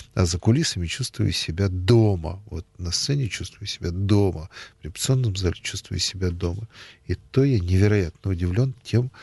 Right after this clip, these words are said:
что я вижу. Хотите в этой жизни, э, удивлений,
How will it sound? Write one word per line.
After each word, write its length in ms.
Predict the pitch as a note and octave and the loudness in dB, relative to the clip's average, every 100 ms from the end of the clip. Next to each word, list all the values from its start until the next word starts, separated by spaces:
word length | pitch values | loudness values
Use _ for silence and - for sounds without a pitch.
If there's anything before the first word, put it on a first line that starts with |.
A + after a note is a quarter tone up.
| - - - - _ _ - | -20 -20 -20 -20 _ _ -4
что 280 | - - | -4 2
я 160 | G#2 F#2+ | 2 2
вижу. 380 | E2+ F2 F#2+ F#2+ - | 0 -6 -8 -12 -16
Хотите 840 | - G2 - - A2+ - G2+ - - _ _ _ - | -2 -2 0 0 0 2 -2 -2 -10 _ _ _ -2
в 120 | G2+ | 0
этой 260 | F#2+ - | 0 0
жизни, 720 | F#2 F#2 G2+ F2 - F2 F2+ G#2 _ _ _ _ _ | 0 2 2 0 -4 -6 -8 -10 _ _ _ _ _
э, 400 | G2+ F#2 F2+ F2 F#2+ - _ _ _ _ _ | -2 0 0 -2 -6 -14 _ _ _ _ _
удивлений, 1040 | G#2+ G2 F#2+ F#2+ G#2+ C3 D#3 B2+ F2 - | 2 4 4 4 4 2 2 0 -2 -4